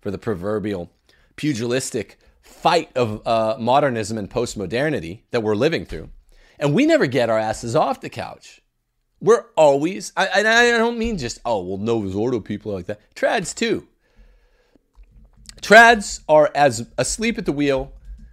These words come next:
with the feminist infiltration of the church as Novus Ordo people.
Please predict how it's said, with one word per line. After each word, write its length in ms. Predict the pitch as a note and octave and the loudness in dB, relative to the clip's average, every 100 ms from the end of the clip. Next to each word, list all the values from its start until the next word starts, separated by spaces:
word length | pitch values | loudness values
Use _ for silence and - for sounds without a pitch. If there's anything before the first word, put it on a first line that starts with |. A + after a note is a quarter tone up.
| - - | -16 -4
with 220 | C#3 - | -4 -2
the 320 | C3 B2 B2 | -2 -2 -4
feminist 840 | - D3 D#3 D#3 D3+ C#3 - - - - - - - - - - - - - - - - | -2 2 2 2 -2 -6 -12 -16 -20 -20 -20 -20 -20 -20 -20 -20 -20 -20 -20 -20 -20 -8
infiltration 840 | C#3+ C#3+ B2+ C#3 B2+ A#2+ G#2+ A#2+ _ _ _ _ _ _ G#2+ | -4 -2 0 0 0 -4 -10 -12 _ _ _ _ _ _ -4
of 220 | G#2+ F2 | -4 -4
the 60 | |
church 480 | - B2+ A2 - - - | -6 -4 -4 -6 -14 -4
as 440 | A#2 G#2 F#2 - _ _ _ _ | -2 -2 -8 -12 _ _ _ _
Novus 300 | G#2 G2 F2 | -8 -6 -6
Ordo 220 | F2 D2+ | -10 -12
people. 340 | F#2 D2+ G#1+ | -14 -16 -18